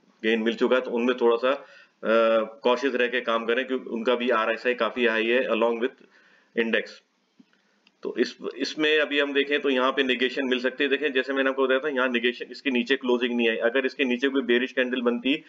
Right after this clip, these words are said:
तो फिर ये index, अ, और भी नीचे आ सकता था।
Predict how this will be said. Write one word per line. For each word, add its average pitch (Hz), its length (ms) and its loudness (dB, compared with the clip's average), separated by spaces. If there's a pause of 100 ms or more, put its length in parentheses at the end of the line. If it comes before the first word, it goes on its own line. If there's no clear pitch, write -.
(280)
तो 127 80 2
फिर 127 200 0
ये 131 140 2
index, 127 300 0
अ, - 140 -6 (300)
और 117 200 2
भी 120 120 -4
नीचे 120 200 0
आ 113 80 2
सकता 107 320 -2
था। 98 180 -2